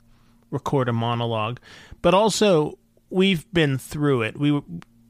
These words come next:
you know, you've been through it. You've been protesting and doing activism all your life, but also, you know,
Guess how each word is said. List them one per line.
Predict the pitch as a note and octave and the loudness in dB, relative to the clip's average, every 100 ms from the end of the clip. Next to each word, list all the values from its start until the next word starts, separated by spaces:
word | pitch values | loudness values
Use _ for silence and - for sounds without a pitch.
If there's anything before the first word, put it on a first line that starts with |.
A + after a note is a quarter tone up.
| _ | _
you | D3+ | -4
know, | B2+ A2 | -4 -4
you've | A#2+ E3+ G3+ | -2 0 0
been | C#3+ B2+ | 0 -4
through | A#2 B2 A#2+ | -4 -4 -2
it. | |
You've | C3+ C3 C3 | -2 -4 -2
been | C3+ A#2+ A#2+ B2 _ _ _ _ _ _ _ _ _ _ _ _ _ _ | -4 -2 -4 -8 _ _ _ _ _ _ _ _ _ _ _ _ _ _
protesting | - D#3 D3+ - D3 C3 - C#3 C3+ | -2 0 0 0 -2 -2 -2 -2 -2
and | A2+ - - _ _ _ - | -6 -12 -16 _ _ _ -8
doing | - D3+ C3 | 0 2 2
activism | C3+ C3 C3 C3+ B2 B2 | 0 0 -2 -2 0 0
all | B2+ | 0
your | A#2+ A#2 | -2 -2
life, | C3+ C3 A#2+ - | 0 0 -2 -6
but | - B2+ - - _ - - _ _ _ _ _ - | -2 -2 -2 -12 _ -20 -20 _ _ _ _ _ 2
also, | E3 E3+ - C#3+ B2+ C#3 | 2 4 2 2 2 0
you | D3+ | 0
know, | D#3 C3 A#2+ | 2 2 0